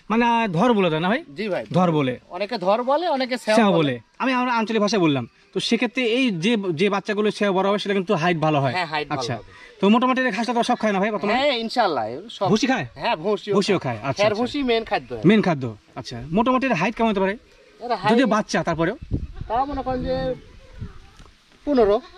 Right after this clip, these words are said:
Speaker 1: পনেরো। আচ্ছা, এখন অনুমান।
Speaker 2: অনুমান।
Speaker 1: হ্যাঁ, অনুমান করা।
Speaker 2: পনেরো, ষোলো।
Speaker 1: আমি just একটা উদাহরণ দেওয়ার জন্য বললাম।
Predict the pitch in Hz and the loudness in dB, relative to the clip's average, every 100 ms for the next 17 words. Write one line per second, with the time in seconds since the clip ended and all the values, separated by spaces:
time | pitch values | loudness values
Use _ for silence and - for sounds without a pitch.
0 | - 247 208 147 110 - 180 240 254 254 | 2 6 6 6 0 -4 0 2 4 4
1 | 247 214 135 - - 190 156 113 165 180 | 6 4 2 -4 -4 0 0 0 2 4
2 | 175 175 208 226 196 175 165 165 247 226 | 4 2 0 0 -4 -6 -2 2 2 0
3 | 175 196 - 214 190 196 185 180 185 156 | 0 -2 -2 2 4 4 2 2 2 2
4 | 135 | 2